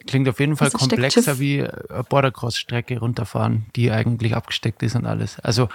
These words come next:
Speaker 1: hat wieder andere Challenges, aber
Speaker 2: Ja, genau. Aber das ist ja das Coole, dass man nicht immer die gleichen, also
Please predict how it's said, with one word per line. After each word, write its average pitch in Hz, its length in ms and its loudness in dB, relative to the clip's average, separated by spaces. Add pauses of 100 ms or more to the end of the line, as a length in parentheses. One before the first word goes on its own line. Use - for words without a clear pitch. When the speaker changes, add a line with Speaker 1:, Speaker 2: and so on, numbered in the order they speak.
(120)
Speaker 1:
hat - 160 -2
wieder 123 160 2
andere 123 300 2
Challenges, 113 600 -4
aber 113 220 -10 (480)
Speaker 2:
Ja, 220 260 8
genau. 196 440 4 (1040)
Aber 214 160 4
das 233 160 2
ist 240 140 -4
ja 214 200 6
das 220 160 0
Coole, 226 340 4
dass 214 260 -2
man 202 420 4 (280)
nicht 208 360 4 (240)
immer 220 240 8
die 214 80 0
gleichen, 208 440 0
also 208 380 6